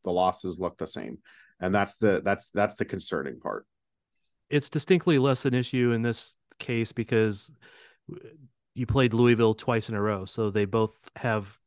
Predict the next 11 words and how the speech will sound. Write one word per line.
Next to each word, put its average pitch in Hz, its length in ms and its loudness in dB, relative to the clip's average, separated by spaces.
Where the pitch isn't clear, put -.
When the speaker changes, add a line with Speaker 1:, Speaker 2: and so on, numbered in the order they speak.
Speaker 2:
traveled, 110 460 2
they 107 100 2
both 110 320 -2
played, 104 500 -2
they 104 120 -4
both 107 360 -4
had 107 200 -6
the - 100 -4
same 107 460 -2
exact 104 540 0
opportunities. 104 800 -2